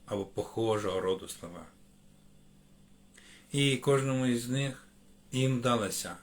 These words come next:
передивля-, передивлячись, трансформувати і прийняти рішення, відслідковувавши, які слова в них ще мають вжитку,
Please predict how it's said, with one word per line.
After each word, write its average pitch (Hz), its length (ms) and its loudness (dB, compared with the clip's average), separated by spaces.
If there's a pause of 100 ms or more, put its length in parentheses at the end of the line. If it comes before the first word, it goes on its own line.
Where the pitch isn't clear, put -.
(200)
передивля-, 101 600 0 (140)
передивлячись, 110 1040 -2 (440)
трансформувати 139 1080 4 (840)
і 123 240 2
прийняти 104 480 -4
рішення, 113 580 -2 (1300)
відслідковувавши, 120 1200 4
які 143 420 2
слова 120 360 2
в 101 60 0
них 101 200 -4
ще 104 160 -4
мають 90 280 -8
вжитку, 139 520 0